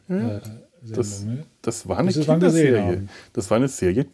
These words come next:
Speaker 1: die auch im Kinderprogramm lief. Nicht ganz so zum Vorschulkinderalter, also schon im Vorabendprogramm. Ich,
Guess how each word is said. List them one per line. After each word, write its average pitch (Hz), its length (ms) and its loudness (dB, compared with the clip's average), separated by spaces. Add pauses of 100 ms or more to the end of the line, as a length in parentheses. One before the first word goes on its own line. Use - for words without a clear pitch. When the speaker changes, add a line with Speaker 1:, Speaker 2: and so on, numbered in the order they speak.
(120)
Speaker 1:
die - 200 -2
auch - 220 0
im 135 120 2
Kinderprogramm 113 880 -2
lief. 85 320 -4
Nicht 123 220 4
ganz 143 320 2
so 131 240 4
zum 113 240 -4
Vorschulkinderalter, 180 1160 0
also 117 160 0
schon 127 220 0
im 110 100 -4
Vorabendprogramm. 147 1040 -2 (840)
Ich, - 180 -6